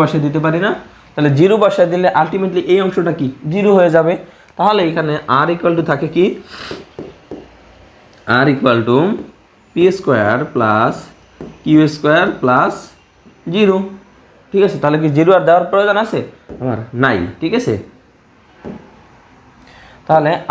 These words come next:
R equal to root over পি স্কয়ার প্লাস কিউ স্কয়ার। তাহলে এইটাও একটা কি সূত্র বা প্রমাণ বা অঙ্ক, সূত্র বা প্র-, প্রমাণ।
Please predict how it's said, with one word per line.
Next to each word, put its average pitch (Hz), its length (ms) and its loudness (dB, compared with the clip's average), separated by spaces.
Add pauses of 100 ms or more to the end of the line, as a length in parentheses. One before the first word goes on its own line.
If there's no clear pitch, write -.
(180)
R 170 40 -2 (140)
equal 156 280 -2 (120)
to 185 80 4 (540)
root 156 200 2 (100)
over 110 340 2 (1300)
পি 139 100 0 (120)
স্কয়ার 175 280 0 (100)
প্লাস 151 280 2 (280)
কিউ 120 160 2 (100)
স্কয়ার। 90 260 -6 (520)
তাহলে 131 180 -4 (140)
এইটাও 202 340 2
একটা 185 220 -2
কি 156 60 2 (140)
সূত্র 147 280 -2 (760)
বা 117 80 2 (140)
প্রমাণ 185 320 2 (120)
বা 147 100 2 (580)
অঙ্ক, 135 200 0 (200)
সূত্র 135 280 -4 (640)
বা 110 80 -2 (100)
প্র-, 135 260 -2
প্রমাণ। 131 300 0